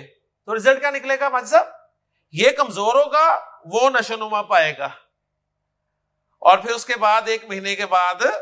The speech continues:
کہ گیارہ مہینے سکون سے گزر جائیں گے۔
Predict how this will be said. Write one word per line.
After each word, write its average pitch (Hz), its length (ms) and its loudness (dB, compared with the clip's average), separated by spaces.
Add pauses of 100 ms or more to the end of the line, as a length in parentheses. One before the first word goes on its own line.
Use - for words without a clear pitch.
(960)
کہ 185 40 2 (100)
گیارہ 190 240 4
مہینے 214 220 -8
سکون 202 220 -12
سے 190 120 -8
گزر 160 220 -6
جائیں 131 240 -12
گے۔ 117 80 -14